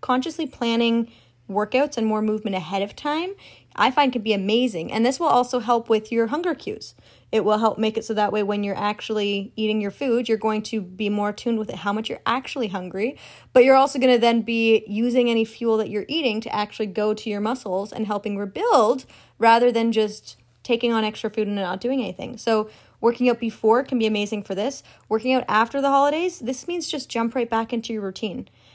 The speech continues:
'Cause often what'll happen is we hit, finish the holidays, next day we're kind of tired and sluggish, then we kind of drag on a day or two, and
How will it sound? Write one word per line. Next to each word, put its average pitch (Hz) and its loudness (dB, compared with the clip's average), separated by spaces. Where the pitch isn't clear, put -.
'Cause 240 0
often 233 6
what'll 240 4
happen 226 4
is 220 -4
we 220 -2
hit, 214 -2
finish 254 0
the 240 -2
holidays, 208 0
next 233 -4
day 247 2
we're 233 0
kind 226 -6
of 214 -10
tired 214 -2
and 220 -4
sluggish, 196 -2
then 220 0
we 233 2
kind 233 -4
of 220 -2
drag 220 -2
on 214 -2
a 226 0
day 196 -2
or 202 -2
two, 202 -4
and 202 -4